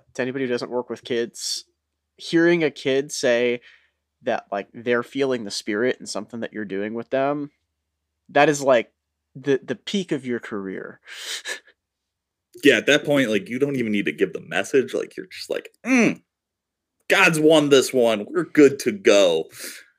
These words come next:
Speaker 2: Uh, yeah, it's, it's a great thing to hear. But it's, it's all about that community right there.
Speaker 1: Yeah.
Speaker 2: Community's building, God's gonna move through our community.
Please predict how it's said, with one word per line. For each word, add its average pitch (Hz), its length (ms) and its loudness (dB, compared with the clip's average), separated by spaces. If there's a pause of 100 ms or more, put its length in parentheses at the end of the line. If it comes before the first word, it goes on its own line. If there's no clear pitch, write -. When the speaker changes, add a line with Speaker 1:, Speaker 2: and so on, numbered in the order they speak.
(600)
Speaker 2:
Uh, 69 340 -2 (1200)
yeah, 98 180 2
it's, 117 260 -2 (120)
it's 151 260 -2
a 156 40 0
great 110 320 2
thing 64 200 -8
to 50 80 -12
hear. - 260 -12 (1120)
But 123 100 4
it's, 110 340 -2 (260)
it's 120 140 -2
all 156 140 4
about 107 220 0
that 80 160 -6
community 50 600 -18 (120)
right - 240 -10
there. 50 340 -14 (240)
Speaker 1:
Yeah. 101 280 -12 (520)
Speaker 2:
Community's 123 520 -4
building, 101 600 0 (400)
God's 101 280 0
gonna 95 240 -4
move 80 300 -8
through - 420 -6
our 76 260 -10
community. 62 640 -18